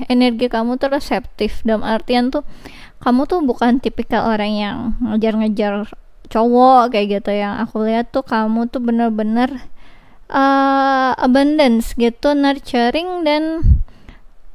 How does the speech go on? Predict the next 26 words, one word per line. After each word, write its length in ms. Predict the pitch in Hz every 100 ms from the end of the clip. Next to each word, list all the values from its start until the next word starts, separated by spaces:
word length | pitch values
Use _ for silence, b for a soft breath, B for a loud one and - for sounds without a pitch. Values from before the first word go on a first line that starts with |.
| - -
orang-orang 480 | 302 302 302 320 339
tuh 160 | 370
tertarik 480 | 370 - 311 330 -
sama 240 | 277 240
kamu. 400 | 233 226 220 214
Ibaratnya 400 | 233 233 226 -
kamu 240 | 277 285 330
tuh 160 | 330
yang 160 | 294 247
dikejar 320 | 254 226 220
sama 240 | 226 226 240
cowok-cowok 380 | 214 226 226 -
tuh 120 | -
kamu, 320 | 233 247 254
bukannya 320 | 226 208 214 214
kamu 320 | 220 233 247
yang 160 | 233
ngejar 400 | 226 214 226 220
di 80 | 226
sini. 560 | 214 - 214 214 214 - B B B B -
Terus 240 | 285 -
kamu 400 | 277 247 262 269
tuh 320 | 330 349 339 - 480 -
orangnya 560 | 262 254 254 269 302
tuh 400 | - 320 311 311 311
tenang, 480 | 226 254 208 247